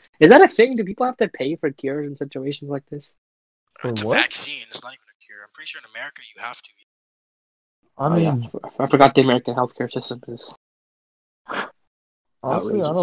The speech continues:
Speaker 2: don't know. Like
Speaker 3: I think we have to pay for it, unless you have, like,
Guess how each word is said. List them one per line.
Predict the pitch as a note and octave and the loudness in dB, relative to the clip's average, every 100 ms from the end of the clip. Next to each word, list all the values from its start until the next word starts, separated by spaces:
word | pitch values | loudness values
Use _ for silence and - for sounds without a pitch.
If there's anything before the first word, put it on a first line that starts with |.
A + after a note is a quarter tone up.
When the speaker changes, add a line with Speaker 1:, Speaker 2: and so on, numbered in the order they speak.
| C3 | 0
Speaker 2:
don't | |
know. | A2+ A#2 A2 | 0 0 0
Like | A2 A2+ A2+ A#2 _ _ _ - | -2 -4 -6 -8 _ _ _ -18
Speaker 3:
I | G#2 | -12
think | C#3 G#3 D3 | -10 -10 -12
we | D3 | -12
have | C#3+ | -12
to | - | -14
pay | B2+ | -16
for | B2+ G#2+ G#2+ | -16 -20 -20
it, | _ - | _ -18
unless | - B2+ | -16 -16
you | |
have, | B2+ | -18
like, | A#2 | -18